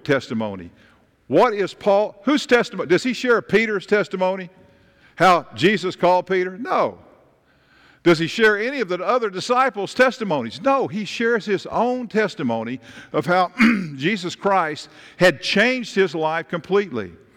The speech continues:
There's the thing. If you look at your life this morning and there's absolutely no change and everything is just the way it's always been,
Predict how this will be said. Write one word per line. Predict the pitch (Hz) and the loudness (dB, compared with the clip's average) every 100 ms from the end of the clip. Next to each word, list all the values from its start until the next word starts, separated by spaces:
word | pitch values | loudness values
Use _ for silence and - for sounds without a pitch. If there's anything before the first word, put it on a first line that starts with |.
| _ _ _ _ _ _ _ _ _ _ | _ _ _ _ _ _ _ _ _ _
There's | 131 175 196 | 2 4 2
the | 170 160 | -4 -4
thing. | 175 156 98 98 - _ _ - - | -2 -4 -6 -16 -20 _ _ -20 -4
If | 160 139 | -2 0
you | 143 | 2
look | 196 240 | 2 0
at | 233 220 | -2 0
your | 214 | 0
life | 190 196 170 | 2 -2 -2
this | 185 - | -4 -4
morning | 170 165 135 139 139 | -2 -2 -2 -4 -4
and | 135 | -2
there's | 139 127 | -4 -4
absolutely | 147 196 226 180 170 190 165 131 | 0 0 0 -2 -2 -2 -4 -4
no | 151 190 | -2 -4
change | - 175 120 107 139 - - - | -4 -4 -4 -6 -12 -16 -20 -2
and | 139 | 2
everything | 165 233 208 202 196 | 2 2 -2 -2 -2
is | 139 - | -4 -4
just | 110 214 - | 0 0 2
the | 208 | 0
way | 175 175 165 | 2 0 -4
it's | 123 147 | -6 -4
always | 156 175 170 123 | -2 -2 -4 -10
been, | 117 165 123 120 | -4 -2 -2 -4